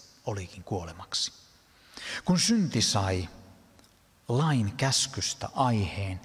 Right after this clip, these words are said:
se käskyn avulla petti ja tappoi minut.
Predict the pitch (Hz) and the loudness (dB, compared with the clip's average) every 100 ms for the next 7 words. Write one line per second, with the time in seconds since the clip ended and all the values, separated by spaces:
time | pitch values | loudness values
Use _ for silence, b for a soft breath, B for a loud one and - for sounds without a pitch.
0 | B - - 175 - - 120 113 104 98 | B -2 2 2 2 0 2 2 2 0
1 | - - 185 175 - - - 87 B B | -2 -2 -2 -2 -10 -12 -10 -10 B B
2 | B - - - 135 - - 107 - - | B -12 -6 0 0 -2 -8 -4 -4 -6
3 | - - - 92 85 - - | -14 -14 -6 -6 -6 -10 -20